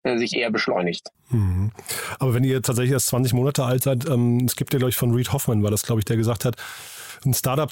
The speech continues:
Speaker 1: Mhm.
Speaker 2: ähm, äh, ist ja im Prinzip, oder ein Startup zu führen ist, du springst von der Klippe und auf dem Weg nach unten baust du das Flugzeug. Ähm, das trifft ja auf euch dann erst recht zu, ne? Wie habt ihr das denn eigentlich geschafft? Also du hast ja jetzt so Themen angesprochen wie Kohärenz oder Teamkultur und solche Geschichten. Das,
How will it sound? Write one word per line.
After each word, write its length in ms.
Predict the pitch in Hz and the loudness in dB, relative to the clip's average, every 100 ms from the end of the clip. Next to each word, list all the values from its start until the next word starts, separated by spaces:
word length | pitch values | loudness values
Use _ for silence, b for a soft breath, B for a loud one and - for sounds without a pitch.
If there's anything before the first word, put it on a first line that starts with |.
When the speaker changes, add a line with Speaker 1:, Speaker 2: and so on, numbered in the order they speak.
| - - | -2 0
Speaker 1:
Mhm. 80 | |
Speaker 2:
ähm, 460 | 147 135 135 135 135 | 2 2 2 2 2
äh, 280 | 143 131 143 | 2 2 2
ist 200 | 151 - | 0 0
ja 60 | |
im 80 | 135 | 0
Prinzip, 400 | 135 - 139 131 | 0 0 0 0
oder 160 | 165 123 | 0 2
ein 60 | |
Startup 260 | 117 135 135 | 2 0 0
zu 80 | 135 | -2
führen 260 | - 147 | 0 2
ist, 220 | 147 - - | 2 2 0
du 80 | |
springst 320 | 123 - 139 - | 0 0 0 2
von 80 | |
der 80 | 135 | 0
Klippe 320 | - 147 156 | 0 -2 0
und 300 | 147 131 120 | 2 2 2
auf 100 | 135 | 0
dem 100 | 117 | 2
Weg 140 | 120 127 | 0 0
nach 140 | 131 | 0
unten 260 | 135 135 127 | 2 2 2
baust 240 | 123 - | 2 2
du 40 | 127 | 0
das 100 | - | 0
Flugzeug. 520 | 147 - 117 139 - | -2 0 0 0 0
Ähm, 300 | 127 120 113 | 2 2 2
das 240 | 123 - | 0 -2
trifft 240 | - 147 - | -2 -2 0
ja 80 | |
auf 120 | 127 131 | -2 0
euch 120 | 131 | 0
dann 280 | 135 127 123 | 2 2 2
erst 280 | 131 110 | 0 0
recht 180 | 156 - | 0 0
zu, 200 | - 107 | 0 2
ne? 180 | 113 156 | 4 4
Wie 80 | 127 | 2
habt 140 | - | 0
ihr 40 | 131 | 0
das 180 | 143 | 0
denn 80 | 143 | 2
eigentlich 180 | 127 120 | 0 0
geschafft? 320 | 120 170 156 | 0 0 0
Also 240 | 123 110 117 | 2 2 2
du 100 | 117 | 2
hast 140 | - | 2
ja 60 | 120 | 0
jetzt 120 | 113 | 0
so 80 | 120 | 0
Themen 400 | - 127 131 123 | 2 2 2 2
angesprochen 520 | 131 139 135 120 117 | 2 2 0 2 2
wie 180 | 123 - B B B | 2 0 B B B
Kohärenz 580 | - 131 120 120 151 139 | 0 2 2 4 2 2
oder 140 | 123 | 2
Teamkultur 560 | 117 160 165 147 - 139 | 0 0 2 0 0 2
und 60 | 123 | 2
solche 200 | 123 120 | 2 2
Geschichten. 440 | 117 123 - 127 B B B - | 0 -2 0 -2 B B B -4
Das, 240 | 127 | -2